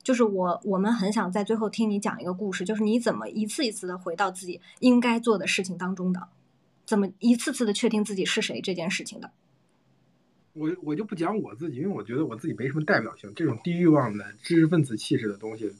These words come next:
Speaker 2: 其实跟，跟大家之间没有什么太大关系。就是，但我可以讲一下我带过的实习生，就是我先说一个正能量很鸡汤的东西，就是我带过的实习生大概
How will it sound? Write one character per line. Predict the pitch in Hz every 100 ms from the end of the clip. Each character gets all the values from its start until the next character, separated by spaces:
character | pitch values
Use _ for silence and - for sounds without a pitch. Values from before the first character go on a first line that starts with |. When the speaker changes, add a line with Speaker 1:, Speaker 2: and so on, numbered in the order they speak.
| -
Speaker 2:
其 | - 113
实 | 135
跟， | 135 143 -
跟 | 151
大 | 139
家 | 135
之 | 139
间 | 139
没 | 113
有 | 127
什 | 104
么 |
太 | 104 127
大 | 120
关 | 104 113 120
系。 | 120
就 | 104 131
是， | 123 120 - _
但 | -
我 | 156
可 | 180
以 |
讲 | 196 107
一 |
下 | 139
我 | 131
带 | 110
过 | 147
的 | 120
实 | -
习 | 135
生， | 147 175 214 _ _ _ _ _
就 | 165
是 | 175 156 147 - _
我 | 139
先 | 139 262
说 | 285 277
一 | 269
个 |
正 | 220 339 214
能 | 135
量 | - -
很 | - 110
鸡 | -
汤 | 208 226
的 | 294
东 | 170 127
西， |
就 | 127
是 | 123
我 | 123 120
带 | 120
过 | 214
的 | 156
实 | -
习 | 147
生 | 175 180 190
大 | 185
概 | 175 151